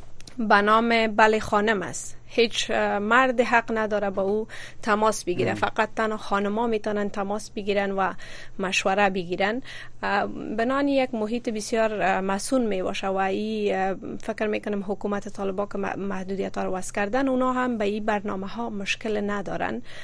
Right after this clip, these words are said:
Speaker 1: چون فقط محیط خانما است. خانما تماس می‌گیرن، مشوره دهی می‌شه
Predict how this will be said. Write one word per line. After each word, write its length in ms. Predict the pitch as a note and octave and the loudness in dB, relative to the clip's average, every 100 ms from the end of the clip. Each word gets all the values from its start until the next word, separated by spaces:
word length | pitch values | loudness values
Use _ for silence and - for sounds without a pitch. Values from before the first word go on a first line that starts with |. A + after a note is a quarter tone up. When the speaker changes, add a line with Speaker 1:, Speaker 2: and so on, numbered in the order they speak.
| - - | -10 -8
Speaker 1:
چون 180 | A3 G3+ | -4 -4
فقط 420 | G#3 - A#3 A#3 | -4 0 0 0
محیط 360 | G#3 A3 G#3 | -2 -2 -2
خانما 560 | A3+ G#3+ G#3 G3+ A3 B3+ | -2 0 0 0 2 2
است. 180 | B3 - | 0 -2
خانما 300 | G3+ G3+ G3 | -2 -2 -2
تماس 380 | G3 G3+ A3+ B3 | -2 -4 -4 -4
می‌گیرن، 440 | A#3 A3+ A3 G#3+ | 0 0 2 0
مشوره 400 | F#3+ - F#3+ F#3+ | -2 -2 -4 -4
دهی 260 | F3+ G3 A3+ | -4 -6 -4
می‌شه 440 | A3 A3 A3 G#3 | -4 -4 -2 -4